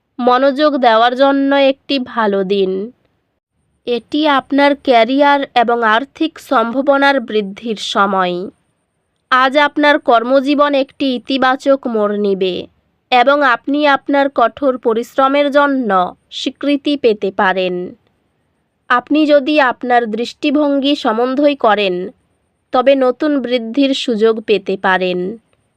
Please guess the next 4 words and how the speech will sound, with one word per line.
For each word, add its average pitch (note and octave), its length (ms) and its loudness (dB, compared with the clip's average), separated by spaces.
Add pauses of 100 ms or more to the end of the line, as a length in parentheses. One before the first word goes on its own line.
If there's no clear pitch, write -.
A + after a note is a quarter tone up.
(600)
পেশাগতভাবে D4 1000 0
আপনি C4 360 -2
কিছু C4+ 280 -6 (120)
চ্যালেঞ্জের C4+ 560 2